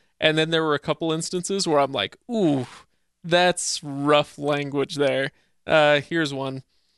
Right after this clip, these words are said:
"How the screaming fucking hell do you expect the two of us to raise a bloody pirate armada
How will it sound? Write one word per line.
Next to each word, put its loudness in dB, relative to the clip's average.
"How 4
the 0
screaming 0
fucking -4
hell 2
do -6
you 0
expect -2
the -2
two 0
of 0
us 2
to -4
raise 0
a -4
bloody 0
pirate 0
armada 2